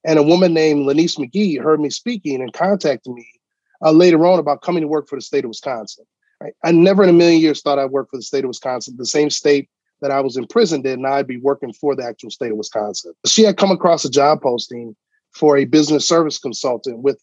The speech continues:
Division of Vocational Rehabilitation. And she thought, you know, I'd be the perfect person for that job and recommended that I apply for it. Now, I went ahead and applied, and I ended up getting hired by a woman who would become a very good friend and mentor to me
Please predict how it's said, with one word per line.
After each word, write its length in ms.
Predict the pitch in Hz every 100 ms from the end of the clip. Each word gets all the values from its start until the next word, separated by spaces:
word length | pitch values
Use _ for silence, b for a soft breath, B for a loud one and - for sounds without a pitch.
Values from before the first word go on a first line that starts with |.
| 131
Division 340 | 131 147 143
of 60 | 143
Vocational 500 | 135 147 139 - 131
Rehabilitation. 840 | 127 123 123 110 131 120 - 95 92 _ -
And 100 | 175
she 160 | 208
thought, 280 | 190 185 180
you 80 | 175
know, 120 | 160
I'd 220 | 151 160
be 100 | 156
the 100 | 165
perfect 360 | 139 - 170 151
person 320 | 165 143 135
for 100 | -
that 140 | 135 120
job 400 | 120 113 113 110 _ _ _ _
and 120 | 147
recommended 420 | 147 147 147 139 131
that 40 |
I 80 | 127
apply 320 | - 147 139
for 320 | - 95 90
it. 60 | 92 _ _ _ _ -
Now, 160 | 156 160
I 80 |
went 200 | 165 240
ahead 160 | 247 240
and 80 | 240
applied, 520 | 202 135 113 113 120 _
and 100 | 160
I 60 | 165
ended 160 | 196 185
up 40 |
getting 200 | 185 165
hired 320 | 151 147 139
by 120 | 135
a 60 | 131
woman 260 | 139 139 135
who 380 | 147 135 127 _ _ _
would 180 | 147 143
become 380 | 143 - 165 143
a 80 | 117
very 240 | 147 160
good 180 | 165 143
friend 260 | - 151
and 140 | 131 131
mentor 240 | 143 143
to 160 | 113 135
me 240 | 131 123